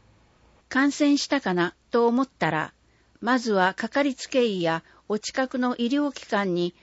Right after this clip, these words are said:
必ず電話で相談。土曜、日曜、夜間で閉まっている、どこに聞けばいいかわからないときは、新型コロナ受診相談センター、帰国者接触者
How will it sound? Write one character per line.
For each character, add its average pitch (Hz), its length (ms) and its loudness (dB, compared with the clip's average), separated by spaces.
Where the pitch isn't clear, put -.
必 220 160 -2
ず 247 220 -2
電 233 220 2
話 220 140 0
で 202 120 -2
相 185 300 -2
談。 156 380 0
土 214 140 0
曜、 269 300 4
日 214 380 -4
曜、 208 280 2
夜 254 140 0
間 196 280 -2
で 156 80 -4
閉 185 220 -4
ま 196 80 -2
っ - 40 -8
て - 220 -6
い 175 140 -2
る、 165 240 -6
ど 254 140 2
こ 247 160 -2
に 220 180 -2
聞 - 140 -16
け 262 140 0
ば 220 160 2
い 233 160 0
い 180 60 -6
か 180 280 0
わ 185 140 -4
か 269 140 -2
ら 285 120 2
な 220 160 2
い 170 100 2
と - 140 -6
き 170 200 -2
は、 165 200 -2
新 285 300 0
型 277 240 0
コ 254 100 -2
ロ 214 140 -2
ナ 170 260 0
受 220 160 -4
診 277 260 2
相 277 300 0
談 262 200 0
セ 254 200 -4
ン 196 80 -2
タ 151 500 -4
ー、 - 40 -18
帰 - 100 -20
国 294 160 -2
者 - 220 -4
接 226 180 -6
触 - 400 -6
者 185 260 -4